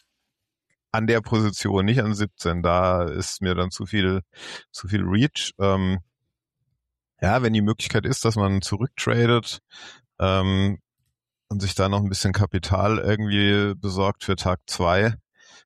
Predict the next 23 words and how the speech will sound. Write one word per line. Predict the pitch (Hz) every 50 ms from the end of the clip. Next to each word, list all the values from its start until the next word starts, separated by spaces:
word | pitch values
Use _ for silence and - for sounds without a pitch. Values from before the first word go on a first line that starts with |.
| _ _ _ _
äh, | 95 95 95 92
und | 87 78 101
ein | 104 101
bisschen | 98 95 - - 101 90
zurückgeht | - - 95 90 107 - - - 110 110 107 - -
und | 101 95
dann | 90 87 92 98 98 101
halt | 92 95 95 90 - - - -
einen | - 87 90 92 95 92 95 95 92 85 - - - 185 - _ _
tieferen | - - - 117 107 101 107 95 95 95 92 92 92 92 87 - _ _ _ _ _ _ _ _ _ _ _
Tackle | - - - - - 98 95
nehmen | 92 92 92 92 90
würde | 92 95 95 95 95
oder | - - 90 90 90
dann | 90 90 90
vielleicht | - - 82 85 82 -
auch | - - 92
einen | 95 92
niedrigeren | 95 98 - - 92 90 90 87 90 87
Edge, | 80 - 87 98 - - - - -
aber | - 87 87 85
dafür | 87 90 - - 98
dann | 90 90 90 92 92